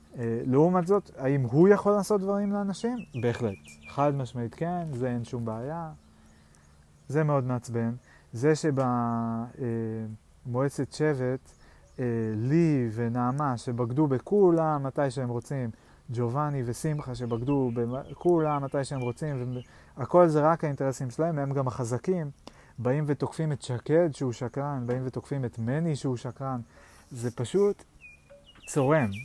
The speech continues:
זה פשוט מגעיל לראות את זה, שכאילו מני שהוא הכי לא שקרן, הכי בסדר, הכי מתחשב, הכי זה,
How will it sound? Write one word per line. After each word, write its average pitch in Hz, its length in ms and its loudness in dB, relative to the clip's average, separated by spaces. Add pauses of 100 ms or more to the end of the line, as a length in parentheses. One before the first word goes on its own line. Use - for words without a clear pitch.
(160)
זה 117 140 -4
פשוט 165 340 0 (200)
מגעיל 143 480 4
לראות 123 360 0
את 110 80 -4
זה, 101 160 -6
שכאילו 135 440 -2 (420)
מני 165 360 0
שהוא 131 220 0
הכי 180 480 2
לא 143 200 2
שקרן, 147 400 -6
הכי 175 340 0
בסדר, 156 460 0
הכי 135 200 -4
מתחשב, 143 440 -4
הכי 139 200 -2
זה, 165 220 -2